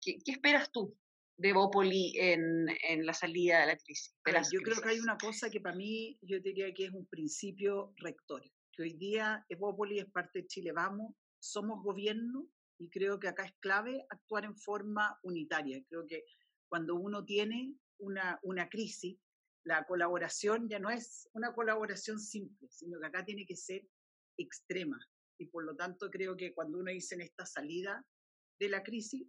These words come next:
Speaker 2: en Chile Vamos y con el gobierno, en el fondo se van a tener que buscar posturas que de alguna manera, eh, no,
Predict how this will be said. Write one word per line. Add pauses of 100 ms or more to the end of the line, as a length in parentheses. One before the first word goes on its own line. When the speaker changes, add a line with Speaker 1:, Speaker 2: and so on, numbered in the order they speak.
(760)
Speaker 2:
en
Chile
Vamos (380)
y
con
el
gobierno, (400)
en
el
fondo
se
van
a
tener
que
buscar
posturas (520)
que
de
alguna
manera, (760)
eh, (640)
no,